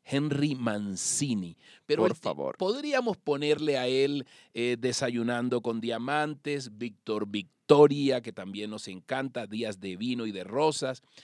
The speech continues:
Speaker 1: Pero hay una antológica, hay una de selección, una banda sonora en clave de jazz. Atención, esta banda sonora, eh, acompañó la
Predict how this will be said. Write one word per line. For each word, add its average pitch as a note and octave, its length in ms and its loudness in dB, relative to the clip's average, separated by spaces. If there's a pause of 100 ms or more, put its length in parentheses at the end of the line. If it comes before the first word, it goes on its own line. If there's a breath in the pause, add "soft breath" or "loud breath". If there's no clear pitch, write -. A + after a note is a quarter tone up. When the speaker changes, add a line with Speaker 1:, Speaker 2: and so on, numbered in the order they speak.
(240 loud breath)
Speaker 1:
Pero G3+ 220 0
hay A3 140 4
una A3 320 -2
antológica, A2 1000 -4
hay F#2 100 -8
una A#2 200 -2
de G#2 120 -6
selección, F#2+ 1000 -4 (280 soft breath)
una A2+ 220 -4
banda A#2 320 -2
sonora G#2 600 -2
en G2+ 180 -8
clave B2 360 -6
de A#2+ 140 -8
jazz. - 560 -4 (160)
Atención, F2 680 -8 (320 soft breath)
esta B2 240 -6
banda B2 220 -2
sonora, G#2+ 500 -4 (360 soft breath)
eh, G#2 420 -4 (100)
acompañó A2 1000 -2 (400 soft breath)
la G#2+ 840 -2